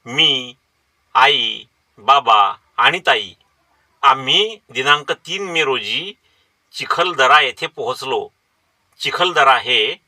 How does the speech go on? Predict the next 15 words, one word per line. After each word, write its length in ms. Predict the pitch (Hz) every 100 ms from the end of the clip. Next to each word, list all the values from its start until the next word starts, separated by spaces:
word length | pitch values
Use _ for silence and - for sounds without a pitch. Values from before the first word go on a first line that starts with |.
| _ _ _ _ -
अमरावती 560 | 120 - 151 160 147 196
जिल्ह्यातील 840 | 135 123 - - - 101 98 - _ _ _ _ _ _ -
सातपुडा 680 | - - - _ - 160 180
पर्वतरांगेतील 920 | 156 151 - 139 135 135 139 135 170 180
थंड 360 | - 127 139 143
हवेचे 800 | 170 113 117 117 - 120 123 165 - _ _ _ _ _
ठिकाण 420 | - - 160 170 180
म्हणून 400 | - 156 151 175
प्रसिद्ध 380 | 160 123 135 139
आहे. 440 | - - 113 87 _ _ _ _ _ _ _ _ _ _ _ _ _
असे 280 | 135 - 202
म्हणतात 380 | 143 135 180 175 -
की, 360 | 143 101 98 _ _ _ _ _ _ _
पांडव 520 | 147 160 151 117 104 - _ _ _ _ _ _
त्यांच्या 540 | 131 135 131 170 175